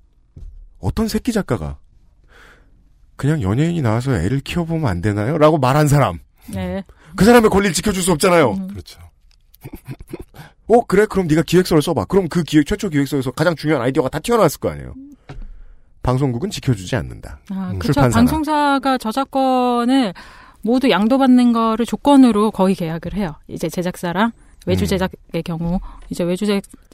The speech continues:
Speaker 1: 외주 작사도
Speaker 2: 작사랑
Speaker 1: 다 뺏기는 거예요?
Speaker 2: 그쵸. 예능은 백 프로 뺏기더라고요.
Speaker 1: 그러니까 그, 굳이 이제 피라미드를 구분해 보면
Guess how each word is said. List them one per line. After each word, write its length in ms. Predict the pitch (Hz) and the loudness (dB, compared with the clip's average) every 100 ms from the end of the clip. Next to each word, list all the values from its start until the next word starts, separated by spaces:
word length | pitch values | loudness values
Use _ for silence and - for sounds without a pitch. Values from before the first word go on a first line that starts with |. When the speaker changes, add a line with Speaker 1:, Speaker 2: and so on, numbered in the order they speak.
| 190 | 2
Speaker 1:
외주 200 | 156 165 | 2 2
작사도 320 | 175 170 151 | 2 2 2
Speaker 2:
작사랑 40 | |
Speaker 1:
다 100 | - | 0
뺏기는 280 | - - 139 | -2 0 0
거예요? 240 | 120 123 131 | 0 -2 -4
Speaker 2:
그쵸. 260 | - - 190 - _ _ _ - | -14 -14 -14 -14 _ _ _ -2
예능은 800 | 220 269 294 285 277 302 302 294 | 4 6 8 6 6 4 4 2
백 200 | 247 185 | 0 -8
프로 880 | - 233 226 214 208 202 196 185 180 - - | -8 -6 -4 -4 -4 -4 -4 -6 -8 -12 -16
뺏기더라고요. 600 | - 196 - - - - _ _ - | -12 -12 -12 -16 -20 -20 _ _ -10
Speaker 1:
그러니까 180 | 113 - | -8 -4
그, 180 | 117 98 - | -2 -4 -4
굳이 260 | 135 143 | -4 0
이제 200 | 127 120 110 - - | 0 0 -2 -6 -4
피라미드를 360 | - 190 156 143 | 0 0 0 -2
구분해 260 | 113 113 | -2 -2
보면 360 | 98 104 160 196 | -2 0 0 0